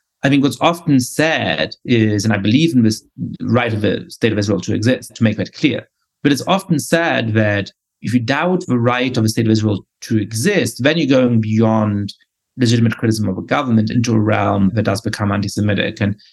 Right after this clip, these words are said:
perhaps it's an academic question, right? Perhaps in practice, people who deny the right of the state of Israel to exist nearly always are anti-Semitic in that kind of way. But you could imagine somebody thinking, "Look,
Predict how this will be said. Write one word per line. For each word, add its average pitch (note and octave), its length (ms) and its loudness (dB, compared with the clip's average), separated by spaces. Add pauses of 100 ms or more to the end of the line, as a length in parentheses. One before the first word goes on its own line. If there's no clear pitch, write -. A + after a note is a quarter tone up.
(200)
perhaps G3 220 -2
it's F3+ 100 2
an E3 100 2
academic C3 420 0
question, F3 500 -2
right? D#3 260 0 (240)
Perhaps B2 320 -2
in A2 300 2
practice, B2+ 480 -4
people B2 280 -2
who A2+ 60 0
deny A2 300 0
the A2 140 -2
right A2 100 2
of A2 80 -2
the A2 60 0
state A2 160 -2
of A2 60 0
Israel A2 240 2
to A#2 100 -6
exist A2+ 400 -2
nearly A#2 300 4
always G#2+ 380 2
are A2 460 -2 (400)
anti-Semitic C3+ 520 0
in C3+ 60 2
that B2+ 160 0
kind C#3 220 -4
of C3 80 -2
way. C3+ 300 0
But G#2+ 220 -2 (160)
you G#3 180 0
could - 120 2
imagine D3 540 0
somebody A2+ 380 2
thinking, A2+ 360 0
"Look, D#3 380 0